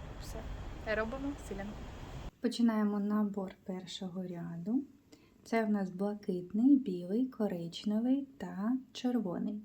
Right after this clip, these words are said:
Із великих такий самий червоний, такий самий білий, як і ці номери. Беремо будь-яку велику, фіксуємо намистинку.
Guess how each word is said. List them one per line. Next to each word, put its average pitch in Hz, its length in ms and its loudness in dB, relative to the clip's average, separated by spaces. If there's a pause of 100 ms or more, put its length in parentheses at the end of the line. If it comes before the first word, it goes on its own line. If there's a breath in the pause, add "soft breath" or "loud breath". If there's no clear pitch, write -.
Із 202 180 2
великих 196 540 2
такий 190 300 -4
самий 170 480 -4 (360 loud breath)
червоний, 202 640 6
такий 220 300 -2
самий 208 540 0
білий, 185 460 -4 (140)
як 196 380 -2
і 208 80 -4
ці - 260 -8
номери. 190 480 0 (2000)
Беремо 208 500 4
будь-яку 185 580 -4
велику, 180 640 -2
фіксуємо 180 800 -6
намистинку. 190 1040 0